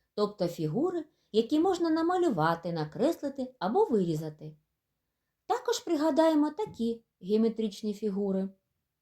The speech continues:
піраміда, циліндр, конус, куб, призма та куля. Це об'ємні геометричні фігури, їх можна зустріти скрізь.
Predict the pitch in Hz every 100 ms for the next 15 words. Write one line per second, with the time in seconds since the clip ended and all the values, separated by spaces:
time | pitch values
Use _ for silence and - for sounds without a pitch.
0 | _ _ _ _ - 523 349 214 196 185
1 | 208 - _ - 311 226 185 180 202 233
2 | _ _ _ - 233 196 208 214 - _
3 | _ 226 214 - _ _ _ _ _ _
4 | _ _ - 220 185 165 170 226 359 -
5 | _ _ _ _ _ _ - 523 523 220
6 | 202 185 180 - _ _ _ _ _ _
7 | _ _ - 480 523 240 196 240 226 226
8 | 214 220 208 208 214 - 196 190 202 190
9 | 185 180 175 165 170 - 170 339 349 339
10 | 185 - 156 190 196 196 - 139 123